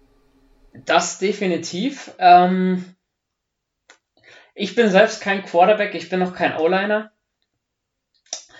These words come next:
Aber da, um gleich den nächsten Kritikpunkt hinterherzuschieben,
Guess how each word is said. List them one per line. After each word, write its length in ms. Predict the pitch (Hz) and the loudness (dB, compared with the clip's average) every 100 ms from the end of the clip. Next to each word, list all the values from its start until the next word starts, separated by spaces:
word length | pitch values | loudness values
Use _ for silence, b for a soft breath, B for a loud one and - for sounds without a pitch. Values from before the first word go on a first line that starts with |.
| b b b b b | b b b b b
Aber 460 | - 170 156 135 - | -6 0 2 0 -2
da, 540 | 143 156 180 - - _ _ _ _ _ _ _ _ _ | 2 4 4 2 -8 _ _ _ _ _ _ _ _ _
um 220 | - 165 | -12 -4
gleich 240 | 151 151 - | 0 0 0
den 120 | 147 | -2
nächsten 380 | 143 175 - 180 | -2 -2 -4 -8
Kritikpunkt 560 | 180 - - - 170 | -8 -12 -14 -12 -10
hinterherzuschieben, 1200 | 165 160 143 143 160 - - - 190 185 185 180 | -10 -8 -4 -2 -2 -4 -8 -6 -4 -4 -4 -6